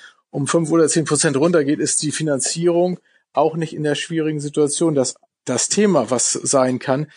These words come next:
ist natürlich die gesamtwirtschaftliche Situation. Wenn jemand arbeitslos wird oder wenn jemand in die Situation reinkommt,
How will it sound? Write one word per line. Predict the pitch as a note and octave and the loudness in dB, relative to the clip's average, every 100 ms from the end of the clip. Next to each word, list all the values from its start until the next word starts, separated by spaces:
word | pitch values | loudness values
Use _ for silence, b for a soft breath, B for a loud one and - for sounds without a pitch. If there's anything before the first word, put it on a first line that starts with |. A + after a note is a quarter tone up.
| b | b
ist | - - | -4 0
natürlich | E3 D3 - | 0 0 -2
die | - | -2
gesamtwirtschaftliche | C3 C3+ C#3 C3 - A2 A#2 A2 | 0 0 0 -2 -2 -2 -2 -2
Situation. | A2 A2 A2 - G#2+ G2+ b b _ | -2 -2 -2 0 -2 -4 b b _
Wenn | C#3+ C#3+ | -2 0
jemand | C#3+ C3+ | 2 2
arbeitslos | C#3 D3 C#3+ C3+ C#3+ C3+ - - | 2 2 2 0 -2 -2 -2 -2
wird | B2+ B2 B2 | 0 0 0
oder | B2+ B2+ A#2+ | -2 0 -2
wenn | C3 | -2
jemand | C3 B2+ A#2 | -2 -2 -2
in | B2+ | -2
die | B2 | -2
Situation | B2+ C3+ B2 - C3+ C3 | 0 0 0 -2 -2 -2
reinkommt, | C3 B2+ - B2+ | -2 -4 -4 -6